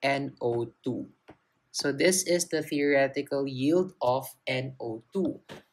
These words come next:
But in the problem, it's asking for the quantity of O two. So we have fifteen point seven four eight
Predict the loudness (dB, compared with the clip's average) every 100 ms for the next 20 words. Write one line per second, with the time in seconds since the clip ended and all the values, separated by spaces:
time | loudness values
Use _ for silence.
0 | _ -10 -6 -4 -4 4 6 6 4 2
1 | 0 -6 -2 0 0 -2 -6 -8 -2 -2
2 | -2 -6 -2 2 2 0 -4 -8 -8 -10
3 | -10 -10 -6 -4 -6 0 2 2 0 -10
4 | _ _ _ _ _ _ _ _ -8 -2
5 | 2 6 6 6 2 -10 _ _ _ _
6 | _ _ _ _ _ _ _ _ _ _
7 | -6 -2 2 4 4 4 2 2 -6 -14
8 | -12 -6 -2 0 0 -2 0 2 4 2
9 | 0 -2 -8 _ _ _ -6 -4 0 2
10 | 2 0 -2 -2 -10 -2 2 4 4 0
11 | -4 0 0 0 -6